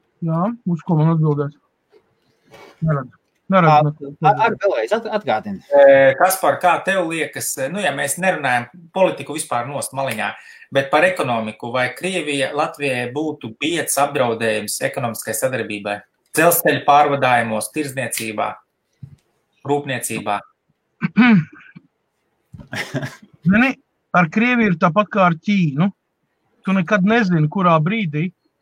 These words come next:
Speaker 1: kurā brīdī tev tiks iedurts dumcīts mugurā, vai kurā brīdī tu pazaudēsi savas investīcijas. Ar to jārēķinās. Krievijas tirgus ir milzīgs. Tā, bet tāpat laikā tur ir tāds bardaks vietām.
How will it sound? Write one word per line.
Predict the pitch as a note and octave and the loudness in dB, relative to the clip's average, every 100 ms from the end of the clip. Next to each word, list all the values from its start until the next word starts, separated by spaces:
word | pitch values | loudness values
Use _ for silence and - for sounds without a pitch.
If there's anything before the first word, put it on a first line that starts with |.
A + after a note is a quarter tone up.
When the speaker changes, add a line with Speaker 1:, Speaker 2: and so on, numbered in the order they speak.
| _ _ _ | _ _ _
Speaker 1:
kurā | F#3+ F3 E3 | -2 0 0
brīdī | G3+ F#3 E3+ | 0 0 -2
tev | E3 E3 | -2 -4
tiks | D#3 D3+ | -6 -6
iedurts | G3 E3 D#3 C#3+ | -4 -2 -4 -4
dumcīts | G3+ C#4 G#3+ D#3+ | -6 -4 -6 -4
mugurā, | F3 E3+ D3+ B2 - _ _ - | -2 -2 -2 -4 -8 _ _ -6
vai | D#3+ | -4
kurā | F#3+ F3+ D#3+ | -2 -2 0
brīdī | G#3 F#3 D#3+ | -2 -2 -4
tu | D#3 | -4
pazaudēsi | G3 F#3 E3 D#3 D3+ | -4 -2 0 -2 -4
savas | E3+ D#3 F3+ | -6 -6 -4
investīcijas. | F3 C#3+ - A2+ A#2+ C#3+ | -4 -6 -14 -20 -16 -14
Ar | D3 | -10
to | E3+ | -6
jārēķinās. | D#3+ D3+ B2+ A2+ - A2 E3 - _ _ _ _ _ _ _ - | -2 -2 -4 -8 -14 -10 -10 -12 _ _ _ _ _ _ _ -6
Krievijas | F#3 A#3 G#3+ D#3+ | -2 0 0 -2
tirgus | A3 A3+ E3 G3 | -2 -2 -2 -2
ir | |
milzīgs. | G3+ G#3+ E3+ B2 G#2 - _ _ _ - - _ _ _ - | 0 0 -2 -6 -16 -20 _ _ _ -20 -20 _ _ _ 0
Tā, | E3+ | 2
bet | D3+ F3 F3 | 2 2 2
tāpat | E3 E3 | 2 0
laikā | F3+ G#3 - D3 D3+ | 2 2 2 0 0
tur | E3 | 0
ir | D#3 _ - | -2 _ 4
tāds | F#3 F3+ F#3 D#3 | 6 8 6 4
bardaks | D#3 A#3+ G3+ C3+ A2+ - _ - | 4 4 2 -4 -10 -20 _ -10
vietām. | D3 F#3+ D#3 A2 E2+ | -4 -2 -4 -8 -18